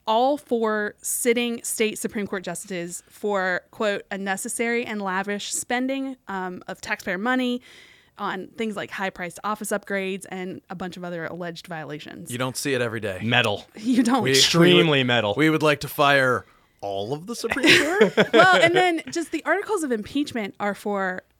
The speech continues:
Speaker 1: quote, maladministration, corruption, incompetency, neglect of duty, and certain high crimes and misdemeanors.
Speaker 2: Whoa.
Speaker 1: It's got it all, guys. It's got it all. So
Speaker 3: Okay.
Speaker 1: the guy I mentioned before that we talked about on a previous show, his name's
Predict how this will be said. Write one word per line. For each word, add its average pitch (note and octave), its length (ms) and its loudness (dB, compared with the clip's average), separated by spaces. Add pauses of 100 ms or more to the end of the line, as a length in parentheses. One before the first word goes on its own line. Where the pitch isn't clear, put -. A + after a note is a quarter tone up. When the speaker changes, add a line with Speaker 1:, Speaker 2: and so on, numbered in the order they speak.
(120)
Speaker 1:
quote, E3+ 320 -8 (340)
maladministration, A#3 1040 0
corruption, F#3+ 680 0
incompetency, G3+ 880 -4
neglect G#3+ 460 2
of G3 80 -4
duty, F#3+ 360 -4
and C4+ 140 -4
certain G4 320 -2
high E4 180 -2
crimes D#4+ 360 0
and D#4 80 0
misdemeanors. D#4+ 540 -2
Speaker 2:
Whoa. G2 340 -2 (100)
Speaker 1:
It's C4 140 -6
got A4+ 200 2
it G3+ 140 0
all, F#3 380 -2 (100)
guys. F3+ 300 -2
It's - 140 -12
got A#3 180 2
it F3+ 80 -4
all. C3 140 -6
So C4+ 280 2 (100)
Speaker 3:
Okay. G2+ 520 -4
Speaker 1:
the D4 80 -4
guy E4 200 6
I F4+ 40 2
mentioned D4+ 320 0
before G#3 400 -2
that G3 120 -8
we G3 140 -6
talked F#3+ 320 -8
about G3+ 180 -4
on F3 80 -4
a E3+ 40 -6
previous F3+ 260 -10
show, F#3+ 220 -2
his F3+ 100 -8
name's G3 200 -6